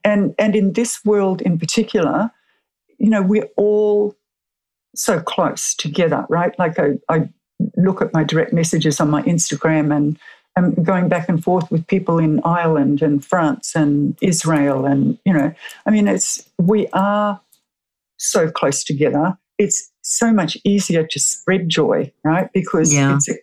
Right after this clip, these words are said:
Speaker 1: it's accessible to everybody now.
Speaker 2: Mm-hmm.
Speaker 1: Um, and that's what I want to be doing, talking more about that. And I've just launched a,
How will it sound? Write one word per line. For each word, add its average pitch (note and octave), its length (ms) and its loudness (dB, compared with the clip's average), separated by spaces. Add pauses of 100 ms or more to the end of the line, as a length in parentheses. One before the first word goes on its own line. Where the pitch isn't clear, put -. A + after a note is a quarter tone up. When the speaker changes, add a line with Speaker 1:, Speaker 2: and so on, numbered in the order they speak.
Speaker 1:
it's - 220 -2
accessible E3 720 -2
to - 200 -4
everybody F#3+ 500 0
now. A3+ 440 2 (140)
Speaker 2:
Mm-hmm. E3 360 4
Speaker 1:
Um, F#3 540 2 (100)
and G3+ 340 2
that's - 280 -2
what F3+ 100 0
I F3+ 80 2
want D#3+ 260 -2
to D#3 100 -2
be D#3 100 0
doing, E3 400 0
talking F#3+ 420 0
more E3 180 2
about C#3 300 -2
that. D3+ 300 0 (500)
And F3+ 100 2
I've E3+ 120 0
just A3+ 240 -2
launched F3+ 440 0
a, D#3+ 220 0